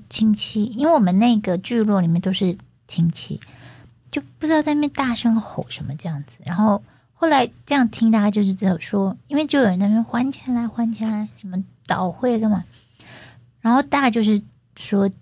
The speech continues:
哦，原来就是我们欠了很多钱。但是说实在，那件事情到现在我们从来没有问过我爸妈。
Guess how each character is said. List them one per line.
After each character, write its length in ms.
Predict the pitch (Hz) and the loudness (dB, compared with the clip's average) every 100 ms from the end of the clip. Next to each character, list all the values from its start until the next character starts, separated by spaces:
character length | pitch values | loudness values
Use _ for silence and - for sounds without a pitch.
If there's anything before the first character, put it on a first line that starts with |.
| - | -2
哦， 140 | 190 175 | 0 2
原 160 | 170 | 2
来 120 | 165 | 0
就 120 | 180 208 | 0 -2
是 160 | 208 | -2
我 80 | 185 | -2
们 160 | 151 160 | -2 -6
欠 220 | - 202 | -4 -2
了 60 | 170 | -2
很 80 | 151 | -6
多 100 | - - | -14 -18
钱。 280 | - - - - _ _ _ _ | -16 -16 -18 -20 _ _ _ _
但 160 | - 311 | -2 0
是 320 | 294 277 220 - - - - | 2 0 0 -4 -20 -20 -20
说 240 | - 269 254 | -4 -2 0
实 140 | 180 | 0
在， 160 | 202 220 | 2 4
那 180 | 254 233 | 4 4
件 180 | 233 | 2
事 140 | 220 214 | 2 -2
情 240 | - 180 | 0 0
到 120 | 214 | 0
现 200 | 220 220 | 0 2
在 80 | 214 | 4
我 60 | 190 | 2
们 160 | 170 - | 0 -4
从 280 | - 175 | -2 0
来 100 | 190 | 2
没 100 | 208 | 4
有 100 | 208 | 2
问 140 | 156 185 | 2 0
过 160 | 175 | 0
我 60 | 139 | -4
爸 220 | 143 139 | -6 -10
妈。 120 | 135 | -12